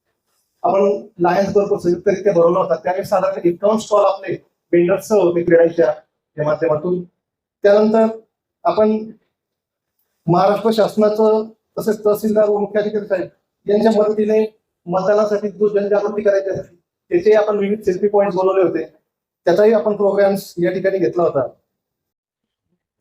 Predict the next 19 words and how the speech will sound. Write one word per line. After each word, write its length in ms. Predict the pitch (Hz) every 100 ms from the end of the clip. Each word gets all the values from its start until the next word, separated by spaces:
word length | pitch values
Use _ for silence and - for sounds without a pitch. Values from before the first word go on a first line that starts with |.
| _ _ 120 214 _ 247 226 226 _ _ _ _ _ _ _ _ _ _ _ 147 -
त्यानंतर 340 | 175 - 214 - - _ -
आता 220 | - 202
काही 220 | 202 208
दिवसापूर्वी 680 | 220 220 208 208 214 220 -
वॉटरमॅन 560 | 175 208 214 214 226 - _ _ 170
राजेंद्र 380 | 170 202 226
सिंग 840 | 208 220 202 - _ _ _ - 165
यांच्याबरोबर 520 | 180 196 220 220 220
आपण 360 | 214 220 226 226 - _ _ _ _ _ 175
वा-, 300 | 175 175 180
रेन 120 | 208
वॉटर 180 | 208 202
हार्वेस्टिंग 500 | 160 185 127 190 147
ह्या 120 | 180
चळवळीसाठी 600 | 202 214 202 214 214 202
पण 160 | 214 214
आपण 260 | 196 214 208 _ _ -
वेगवेगळे 360 | 196 208 214
कार्यक्रम 440 | 208 175 185 196